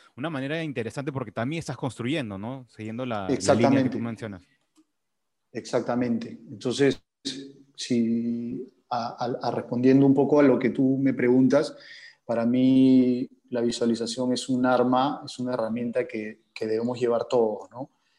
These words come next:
Speaker 2: Y, y en ese aspecto sí me salgo un poco del deporte porque, porque hoy en día también me, me pasa a mí. Hoy, hoy en día, tú sabes, yo te he contado, hay, hay cosas que me suceden a mí en mi vida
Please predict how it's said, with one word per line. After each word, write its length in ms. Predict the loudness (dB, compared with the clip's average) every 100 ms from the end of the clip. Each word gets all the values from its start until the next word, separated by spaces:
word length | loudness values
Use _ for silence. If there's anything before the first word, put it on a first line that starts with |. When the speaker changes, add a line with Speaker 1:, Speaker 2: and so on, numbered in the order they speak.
| _
Speaker 2:
Y, 400 | -10 -8 -6 -2
y 40 | 0
en 100 | 0
ese 160 | 0
aspecto 320 | 0 0 0 0
sí 160 | 2
me 120 | 2
salgo 260 | 2 2 2
un 80 | 2
poco 240 | 0 2
del 100 | 2
deporte 440 | 0 0 -2 0 -2
porque, 800 | -2 -6 -6 -6 -6 -8 -12 -14
porque 520 | -16 -14 -12 -12 -14 _
hoy 160 | 2 4
en 100 | 4
día 180 | 4 2
también 280 | 0 0
me, 100 | 0
me 160 | 0 0
pasa 220 | 0 0
a 20 |
mí. 340 | -2 -2 -4 -10 _ _ _ _ _ _ _ _
Hoy, 240 | -8 -4 -2
hoy 140 | 0
en 120 | 0 2
día, 200 | 2 0
tú 80 |
sabes, 300 | -2 0 0
yo 80 | -2
te 80 | -4
he 40 |
contado, 720 | -8 -6 -2 -2 -2 -6 -12
hay, 160 | -14 -14 -14
hay 80 | -14
cosas 260 | -14 -14
que 100 | -12
me 100 | -10
suceden 360 | -10 -8 -6 -4
a 40 |
mí 100 | -4
en 80 | -4
mi 100 | -2
vida 360 | 0 2 -2